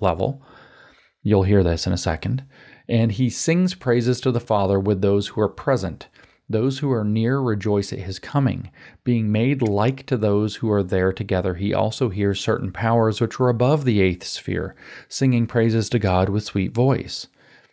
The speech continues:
Then in due order, they ascend to the Father, and they surrender themselves to the powers, and becoming the powers, they are merged in God. This is the end, the supreme good for those who have had the higher knowledge,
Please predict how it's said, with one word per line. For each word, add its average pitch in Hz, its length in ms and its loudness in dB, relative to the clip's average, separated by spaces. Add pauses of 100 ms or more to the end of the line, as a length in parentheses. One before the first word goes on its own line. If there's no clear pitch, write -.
(120)
Then 107 220 0
in 107 140 0
due 101 180 2
order, 98 320 0
they 104 220 0
ascend 120 500 -2
to 135 80 -2
the 117 100 -2
Father, 127 460 0
and 110 180 -2
they 98 100 0
surrender 110 500 0
themselves 117 560 -2
to - 120 -8
the 98 60 -4
powers, 101 580 -2 (440)
and 110 120 0
becoming 147 540 0
the 110 80 2
powers, 92 640 0
they 104 120 2
are 98 80 2
merged 101 640 0 (140)
in 98 240 0
God. 123 480 -2 (1000)
This 160 340 -2
is 123 280 -2
the 110 180 0
end, 107 320 0
the 98 220 -4
supreme 113 680 0
good 120 420 -2 (200)
for 113 220 0
those 120 380 2
who 131 160 0
have 123 100 0
had 104 300 2
the 101 80 2
higher 95 340 0
knowledge, 104 600 -2